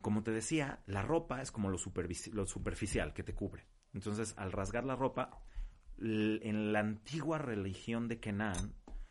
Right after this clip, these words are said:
los, eh, los fenicios tenían la costumbre de que al morir alguien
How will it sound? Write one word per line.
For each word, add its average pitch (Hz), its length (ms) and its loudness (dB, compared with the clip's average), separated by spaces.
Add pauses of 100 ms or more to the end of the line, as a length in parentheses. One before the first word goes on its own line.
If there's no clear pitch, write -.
(220)
los, 92 480 0
eh, 82 800 -2
los 87 480 -4
fenicios 107 720 0 (520)
tenían 110 280 2
la 113 100 0
costumbre 107 480 -2
de 90 140 -4
que 92 120 -6
al 85 120 -2
morir 101 300 0
alguien 113 400 -2